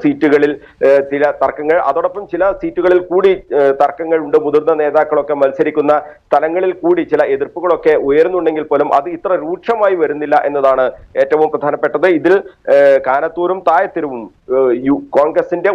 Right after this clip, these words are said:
ഉറച്ച രണ്ട് സീറ്റുകൾ ആണ് എന്ന് പറയാം. എപ്പോൾ അവിടെ, ഏഹ്, റിബൽ വരികയാണെങ്കിൽ, വിമത ശല്യം വരികയാണെങ്കിൽ ഒരുപക്ഷെ കോൺഗ്രസിന് അ-, അവിടെ അടിതെറ്റുന്ന സാഹചര്യം പോലും ഉണ്ടാകാനുള്ള സാധ്യത, ഏഹ്, രാഷ്ട്രീയ വൃത്തങ്ങൾ തള്ളിക്കളയുന്നില്ല. കാരണം കെ സുരേഷ് അവിടെ,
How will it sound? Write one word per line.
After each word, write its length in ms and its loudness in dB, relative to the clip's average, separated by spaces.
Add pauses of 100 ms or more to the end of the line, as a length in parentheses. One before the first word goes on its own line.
ഉറച്ച 340 -2 (220)
രണ്ട് 280 -4 (120)
സീറ്റുകൾ 480 0 (140)
ആണ് 120 -2
എന്ന് 240 -4
പറയാം. 300 2 (280)
എപ്പോൾ 360 2
അവിടെ, 280 0 (360)
ഏഹ്, 220 4
റിബൽ 340 0 (240)
വരികയാണെങ്കിൽ, 640 0
വിമത 420 0
ശല്യം 340 -2
വരികയാണെങ്കിൽ 540 0
ഒരുപക്ഷെ 440 0 (280)
കോൺഗ്രസിന് 500 0 (160)
അ-, 200 0
അവിടെ 280 0 (300)
അടിതെറ്റുന്ന 560 -4 (100)
സാഹചര്യം 480 0
പോലും 280 0
ഉണ്ടാകാനുള്ള 460 -2
സാധ്യത, 480 0 (400)
ഏഹ്, 140 4
രാഷ്ട്രീയ 360 -2
വൃത്തങ്ങൾ 340 0 (100)
തള്ളിക്കളയുന്നില്ല. 640 -2
കാരണം 320 -4 (140)
കെ 140 -2
സുരേഷ് 540 0 (100)
അവിടെ, 240 -2